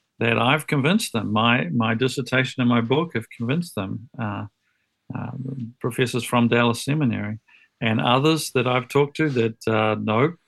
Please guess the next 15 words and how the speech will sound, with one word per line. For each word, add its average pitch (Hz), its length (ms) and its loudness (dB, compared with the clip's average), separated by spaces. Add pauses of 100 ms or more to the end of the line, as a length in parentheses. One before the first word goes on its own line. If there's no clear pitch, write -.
(100)
I 110 200 2
definitely 123 460 2
have 117 160 0
not 131 240 0
convinced 107 440 -6
them. 110 240 -4 (580)
And 127 120 2
of 120 100 -2
course, - 380 2 (220)
you 175 140 -2
know, 123 140 4
who 143 160 4
I, 135 100 6 (340)
who 143 160 2
I'm 120 280 2